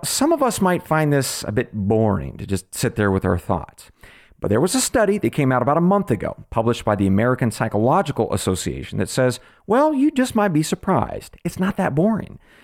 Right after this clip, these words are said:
In a series of six experiments with a total of two hundred fifty-nine participants, the researchers compared people's predictions of how much they would enjoy just sitting and thinking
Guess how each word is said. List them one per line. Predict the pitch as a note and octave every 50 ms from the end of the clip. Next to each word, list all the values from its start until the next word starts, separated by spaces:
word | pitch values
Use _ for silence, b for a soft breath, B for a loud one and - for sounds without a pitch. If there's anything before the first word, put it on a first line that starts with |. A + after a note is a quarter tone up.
| B B B B B B B B B B
In | D#3 D#3
a | D#3
series | - - - B3+ C4 C4+ A#3+ F3+ D3
of | C#3+ C3
six | - - A3+ A3+ - -
experiments | - - - - G#3+ G3+ F#3 C3+ - - - - - -
with | - -
a | A#2
total | - - C#3+ D3+ D3 B2
of | G2+ - -
two | - F#3+ F#3
hundred | F#3+ F#3 D3+ A#2+ G#2
fifty-nine | - D#3+ - - B2+ G#2+ A2 A#2+ B2+ C3 C3 B2+
participants, | A#2 - B2+ A2+ - C3 - - - - - - - _ b b b b b b b b b b
the | b -
researchers | B2 D3+ A#3 C4 A#3+ - B3 A3 - - G#3 F#3 -
compared | - D3+ - - D3+ D3+ D3 -
people's | - E3 E3 - E3 D3 -
predictions | - - C3 A#2 A#2 D3+ - - - F3+ F#3+ F#3+ - -
of | - -
how | G#2+ A#2
much | B2 B2+ -
they | - A#2 A2
would | G#2+ G2+
enjoy | G2 F#2+ F#2 A2 A2 A#2 A#2
just | G#2+ G#2+ - _ _
sitting | _ - - - A2+ G#2+ A2+ B2 A#2+ G#2
and | G2+ -
thinking | - C3 C3 C3+ - F3 F3+